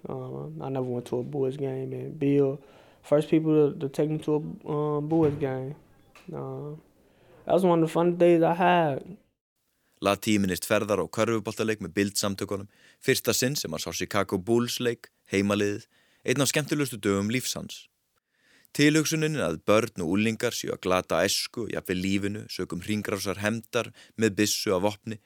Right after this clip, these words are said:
Speaker 2: er sturluð. Allar byssur í höndum gengjameðlima eru ólöglega fengnar, keyptar á margföldu verði,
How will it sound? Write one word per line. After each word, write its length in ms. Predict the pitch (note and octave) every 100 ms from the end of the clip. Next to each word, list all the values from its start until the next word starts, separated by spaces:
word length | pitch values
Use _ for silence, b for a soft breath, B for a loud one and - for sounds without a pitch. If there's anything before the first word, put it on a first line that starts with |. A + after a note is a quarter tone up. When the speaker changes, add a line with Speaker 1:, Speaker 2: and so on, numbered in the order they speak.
| _ _ _
Speaker 2:
er 140 | A#2 A2+
sturluð. 560 | - C3 - - - - _ _ _ _ b b b b b A#2
Allar 260 | B2+ C#3
byssur 400 | B2 D3 C#3+ E3
í 80 | B2
höndum 300 | G2 F#2 G2
gengjameðlima 680 | F#2 G#2+ A2 A2 A2+ A2+ G2+
eru 160 | D#2+ F2
ólöglega 420 | F#2+ G2+ F#2+ F2+ F2
fengnar, 400 | A2+ A2+ A#2+ A2+
keyptar 380 | - F2+ - F2
á 20 |
margföldu 540 | F#2 G2+ - G2+ G2+ G2+
verði, 300 | G#2+ A2